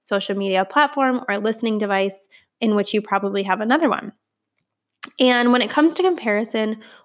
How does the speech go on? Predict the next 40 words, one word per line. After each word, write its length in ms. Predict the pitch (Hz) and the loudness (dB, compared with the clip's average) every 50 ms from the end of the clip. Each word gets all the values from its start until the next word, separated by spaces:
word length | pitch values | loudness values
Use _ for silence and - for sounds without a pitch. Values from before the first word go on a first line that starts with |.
| _ | _
we're 220 | - 233 240 285 294 | 0 2 4 4 4
all 260 | - 233 233 240 254 | 4 4 4 4 4
guilty, 640 | 240 247 233 226 226 226 - 233 202 190 208 - _ _ _ _ _ _ _ | 2 0 -2 -4 -4 -4 -6 -6 -6 -6 -8 -14 _ _ _ _ _ _ _
myself 440 | - 226 226 240 - 226 208 208 - | -4 -2 -2 -2 -2 -2 -2 -2 -4
included. 580 | 208 208 - - 202 - - - - - - _ _ _ _ _ | -6 -6 -4 -6 -6 -4 -4 -4 -6 -8 -12 _ _ _ _ _
If 520 | - 240 233 233 220 226 - - - - _ _ _ _ _ _ _ _ _ _ _ _ _ _ _ _ _ _ _ _ _ _ _ _ - | 0 2 2 2 2 0 -8 -12 -12 -14 _ _ _ _ _ _ _ _ _ _ _ _ _ _ _ _ _ _ _ _ _ _ _ _ -6
we 340 | - 220 247 247 262 294 320 302 302 - | 0 2 4 6 6 6 4 4 2 2
are 220 | 226 226 240 - - | 2 2 2 4 4
all 200 | 220 226 247 240 | 4 4 4 2
guilty 380 | 220 220 233 233 - 254 240 | 2 0 -2 0 -2 -2 -2
of 160 | 240 208 202 | -2 -2 -2
going 320 | - 214 208 220 220 220 214 | -2 -2 -2 0 -2 -2 -2
down 320 | 208 208 202 202 208 208 | -2 -2 0 0 -2 -2
that 260 | 208 202 196 190 - | -2 -2 -4 -4 -4
rabbit 340 | 208 196 196 202 208 - - | -2 0 0 0 0 -2 -10
hole 260 | 196 - 208 202 208 | -4 -2 0 0 0
of 160 | 208 208 - - | -2 -4 -6 -10
comparison, 760 | - 214 202 208 202 190 190 190 190 - 208 196 196 202 - - | -10 -10 -6 -2 -2 -2 -2 -2 -4 -4 -6 -4 -4 -6 -10 -6
looking 400 | 220 220 247 240 254 269 262 254 | 0 0 0 2 2 0 0 0
at 100 | 254 262 | -2 -2
someone 220 | 254 233 226 220 | -2 -2 0 0
else's 300 | 214 208 208 208 - - | -2 -2 -4 -8 -10 -12
classroom, 680 | - - 196 190 196 - - 208 202 202 202 202 226 220 - | -8 -6 -6 -6 -6 -4 -4 -4 -2 -2 -2 -4 -6 -8 -6
looking 320 | 226 226 226 - 269 254 262 | -4 -4 -2 2 2 2 2
at 100 | 254 240 | 4 2
a 60 | 247 | 2
new 160 | 226 220 214 | 2 2 0
car, 520 | 220 - - - 202 196 196 202 196 202 - - - - _ _ _ - | -2 -4 -2 0 0 0 2 0 -2 -4 -8 -16 -20 -20 _ _ _ 0
looking 260 | - 247 240 277 277 269 | 0 2 4 6 6 6
at 100 | 262 247 | 6 4
a 60 | 240 | 4
new 160 | 226 220 214 | 4 2 2
house 280 | 208 208 214 214 214 220 | 2 2 2 2 2 0
and 140 | 220 208 | -2 -2
thinking, 300 | 208 214 202 202 214 208 | -2 -4 -4 -4 -4 -4
"How 260 | 202 - - - 214 254 | -4 -4 -4 -4 -4 -4
can 180 | - - 330 | -2 -2 -2
they 120 | 330 339 330 | 0 0 0
afford 400 | 285 - - - - 220 254 - - | -2 -4 -6 -16 -12 -12 -12 -10 -8
that? 280 | - - - - 277 | -8 -8 -8 -8 -10